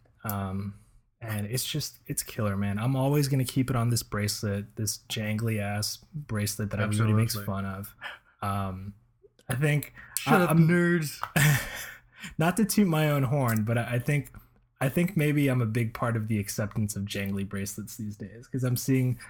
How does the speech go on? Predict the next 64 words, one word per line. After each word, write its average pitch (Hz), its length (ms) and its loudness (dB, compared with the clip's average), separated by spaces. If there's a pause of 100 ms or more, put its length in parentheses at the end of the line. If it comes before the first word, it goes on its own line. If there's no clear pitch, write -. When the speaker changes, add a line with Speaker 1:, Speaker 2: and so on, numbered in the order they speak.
(180)
Speaker 1:
I'm 123 100 0
seeing 131 360 2
more 123 220 2
and 123 80 2
more 113 200 0
literature 107 640 -2
and 98 160 -2
talk 101 400 -6 (140)
about 101 340 -6 (280)
folks 98 260 -6
just - 180 -10
saying, 104 220 -6
"Okay, 139 320 -4
these 120 160 0
bracelets 117 420 -4
are 104 260 -6 (300)
actually 113 300 -6
not 98 180 -6
that - 180 -18
bad." - 140 -14
Speaker 2:
No, 202 200 -2
let's, 190 400 -4
let's, 202 300 -6
let's, 202 260 -4
let's 196 220 -4
toot 202 380 -2
our, 160 160 -2
our 156 200 2
own 147 140 2
horns. 131 380 2
We're 139 140 4
both, 160 460 0
we're 139 140 2
both 160 300 0
emotionally 147 500 2
crippled, 139 460 0
low 139 180 4
self, 127 440 0
self-esteem, 127 760 2
first 123 280 0
generation 120 480 2
folks. 107 320 -2
So 120 140 0
we 147 160 4
should 156 180 0
probably 151 280 2
take 131 260 0
any 156 240 2
opportunity 117 580 2
we 113 180 2
can 110 400 0
to 107 200 -2
maybe 120 240 2
make 113 160 2
ourselves 110 320 -2
Speaker 1:
Toot, 139 140 2
Speaker 2:
feel 110 260 -6
a 127 60 -4
little 185 240 4
bit 127 100 4
Speaker 1:
toot 170 120 4
Speaker 2:
better. 143 100 2
Speaker 1:
our 139 60 2
horns. 135 380 -2